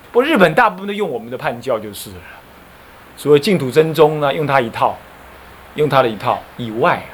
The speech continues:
大部分都用咱们中国的那一套，只是延续而已。延续。你想想看，这么重要，所以这是中国佛教的本土，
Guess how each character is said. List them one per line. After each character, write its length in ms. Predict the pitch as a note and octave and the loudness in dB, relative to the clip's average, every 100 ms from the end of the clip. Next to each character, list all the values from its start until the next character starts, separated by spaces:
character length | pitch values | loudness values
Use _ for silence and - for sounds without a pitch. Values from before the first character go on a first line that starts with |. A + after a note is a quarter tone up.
| - - - | -20 -20 -12
大 160 | - B3+ | 0 2
部 60 | A3 | 2
分 100 | G3 | 4
都 60 | |
用 180 | F#3+ D#3 | 4 2
咱 220 | - A#2+ | 0 0
们 80 | C#3 | 0
中 220 | C3 C3 | -4 -6
国 200 | A2+ G#2+ | -6 -8
的 80 | F#2+ | -10
那 80 | A2 | -10
一 80 | A2 | -8
套， 200 | - A2+ - - - - - - - - - | -6 -6 -6 -20 -20 -20 -20 -20 -20 -20 -14
只 140 | - | -8
是 60 | D3+ | -2
延 240 | C3 C3 | 0 0
续 280 | D3+ G#3 C#3+ | -2 -2 -2
而 40 | G2+ | -6
已。 40 | F2 - - - - - - - - - - - - - - - - - - - - - - - - - - | -12 -18 -20 -20 -20 -20 -20 -20 -20 -20 -20 -20 -20 -20 -20 -20 -20 -20 -20 -20 -20 -20 -20 -20 -20 -20 -16
延 100 | G#2+ | -14
续。 160 | G#2+ - - - - - - - - - - - - - | -12 -14 -16 -20 -20 -20 -20 -20 -20 -20 -20 -20 -20 -10
你 140 | C3+ C3+ | -4 0
想 200 | - D#3+ | 6 6
想 120 | D#3 | 6
看， 140 | D#3 | 2
这 100 | - | 2
么 100 | E3+ | -2
重 300 | C#3+ D#3 A#2+ | 0 -2 0
要， 180 | A#2+ G#2 - - - - - - | -2 -4 -8 -20 -20 -20 -20 2
所 140 | D3 | 4
以 60 | D3+ | 4
这 100 | F3 | 2
是 80 | |
中 260 | D3+ G3 F#3+ | 2 0 2
国 300 | D3 C3 C#3 | 2 2 2
佛 260 | - C3 C#3+ | 2 2 4
教 220 | C#3+ D3+ | 6 4
的 60 | |
本 200 | B2 B2 | 2 -4
土， 120 | C#3+ | -4